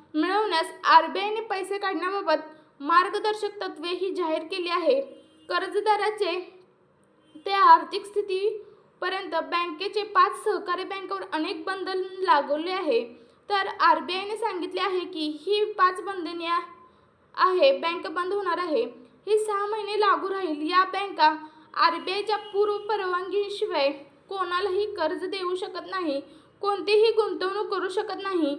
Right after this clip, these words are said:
ठेवू शकत नाही आणि कोणतेही मालमत्तेचे हस्तांतरण किंवा विल्हेवाट लावू शकत नाही. आरबीआयने म्हटले की एच एस बी एल ही सहकारी बँक लखनौ उत्तर प्रदेश, आदर्श महिला नागरी सहकारी बँक मर्यादित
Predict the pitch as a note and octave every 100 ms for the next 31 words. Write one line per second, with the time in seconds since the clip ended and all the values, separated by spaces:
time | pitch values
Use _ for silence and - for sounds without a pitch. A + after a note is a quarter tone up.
0 | - - - - G4+ F#4 F#4+ G#4+ F4 D#4+
1 | D#4 C4+ - D#4 F#4 G#4+ G#4+ F4+ D#4 G4
2 | G#4 G4 F#4 F#4+ G4+ F#4 F4+ F4 D4+ E4+
3 | D#4 - F#4 F#4+ F#4 C#4+ D4+ - - _
4 | - G4+ G#4 G#4 F4+ F4 F#4+ G4 F#4+ E4
5 | F4 G#4 G4+ E4+ G4 C#4+ C4+ - - D4+
6 | C#4 F4+ G4 G4+ G#4 F4 E4+ F#4 C#4+ D4
7 | D4 - _ - E4 - - - - F#4
8 | F#4 G4+ - F#4+ F4+ - D4 D#4+ E4 F#4
9 | G4+ E4+ D#4+ E4 E4+ F#4 F4+ F4+ F#4 E4
10 | D#4+ D4+ E4+ F#4+ C4 - D#4+ - F#4 C#4+
11 | D4 E4 - - - - - D#4 E4 F#4+
12 | G#4 G#4+ A4 G4 E4+ G4+ F#4 D#4 F#4 F#4
13 | G#4 F4+ F4 G4+ G4+ F#4 F4+ E4+ E4+ D#4
14 | D#4 D#4